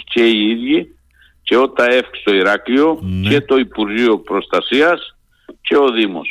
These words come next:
Speaker 2: Μάλιστα.
Speaker 1: Εντάξει.
Speaker 2: Τώρα,
Speaker 1: Ε,
Speaker 2: ε,
Speaker 1: έχω-
Speaker 2: μια και το αναφέρατε, κύριε Δήμαρχε, είχατε διαβεβαιώσεις από το Υπουργείο Κλιματικής Χρήσης και τη-, Πολιτικής Προστασίας ότι θα ενισχυθεί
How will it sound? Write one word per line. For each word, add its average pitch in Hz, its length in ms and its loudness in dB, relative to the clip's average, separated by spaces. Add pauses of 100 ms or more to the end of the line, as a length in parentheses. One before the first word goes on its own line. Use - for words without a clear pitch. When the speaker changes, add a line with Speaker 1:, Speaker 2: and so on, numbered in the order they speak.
(220)
Speaker 2:
Μάλιστα. 98 300 -2
Speaker 1:
Εντάξει. - 440 -2 (1120)
Speaker 2:
Τώρα, 143 200 2
Speaker 1:
Ε, - 200 2
Speaker 2:
ε, 101 400 2
Speaker 1:
έχω- 107 120 2
Speaker 2:
μια 135 200 0
και 151 180 -2
το 139 120 0
αναφέρατε, 117 640 0
κύριε 98 540 -4
Δήμαρχε, 101 520 -2 (100)
είχατε 143 460 -2
διαβεβαιώσεις 110 1300 0
από 151 360 -6
το 147 160 -4
Υπουργείο 135 480 2
Κλιματικής 113 640 -2
Χρήσης 135 1000 -4
και - 180 -2
τη-, - 160 -16 (140)
Πολιτικής 117 600 0
Προστασίας 113 720 0
ότι 123 220 -8
θα 120 280 -2
ενισχυθεί 110 760 0